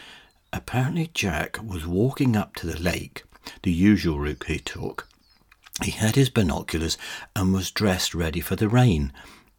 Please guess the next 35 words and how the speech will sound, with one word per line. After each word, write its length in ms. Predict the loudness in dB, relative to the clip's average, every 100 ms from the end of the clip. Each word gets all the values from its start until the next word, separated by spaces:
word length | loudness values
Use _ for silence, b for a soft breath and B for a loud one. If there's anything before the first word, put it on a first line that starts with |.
| _ -4
It's 180 | -4
quite 340 | -4 -4 -4 -2
a 340 | 0 2 0 -4
steep 500 | -4 -2 2 2 0
climb, 520 | -6 2 4 2 0 -8 B B B
and 120 | 2
he 100 | 2
paused 580 | 2 -2 2 2 0 -4
where 140 | -6 -2
the 100 | -2
ground 400 | 2 2 2 2
levels 640 | 2 0 -2 -4 -6 -6
off 380 | -4 -4 -6 -6
at 140 | -8 -6
the 100 | -4
sandpit. 640 | 0 2 2 0 -12 -14 -20 B B B B B
He 320 | 0 0 0 _ -6
turned 300 | -2 -2 -2
to 100 | -4
one 240 | -2 -2
side, 500 | -2 0 -2 -2 -4 -10 b b b b -4
and 200 | 0 2
then 180 | 2 -2
he 160 | -6
saw 540 | -4 0 2 4 2 -2 -6
two 440 | 0 2 2 0 -8
small 480 | -2 0 2 0 -2
figures 720 | -2 0 0 -2 -6 -6 -8 -12 -8
crouching 640 | -2 0 0 -2 -2 -2
by 180 | -2 -2
the 120 | -4
base 340 | -4 -4 -4 -6
of 100 | -6
a 40 |
tree 440 | -6 -4 -4 -6